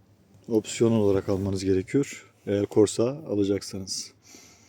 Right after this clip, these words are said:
Sert plastik malzemeden oluşan kapı aksamı. Far sensörü,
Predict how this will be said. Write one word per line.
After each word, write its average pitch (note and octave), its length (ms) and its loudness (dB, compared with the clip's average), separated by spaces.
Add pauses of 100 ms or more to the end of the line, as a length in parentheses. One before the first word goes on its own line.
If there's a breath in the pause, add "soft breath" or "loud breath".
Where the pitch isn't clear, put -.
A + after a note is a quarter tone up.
(2750 soft breath)
Sert - 400 -2
plastik C3+ 380 2
malzemeden A#2 540 4
oluşan B2+ 480 0 (280)
kapı B2+ 400 -2 (880)
aksamı. A2+ 760 -2 (2250)
Far B2+ 220 4
sensörü, B2+ 640 8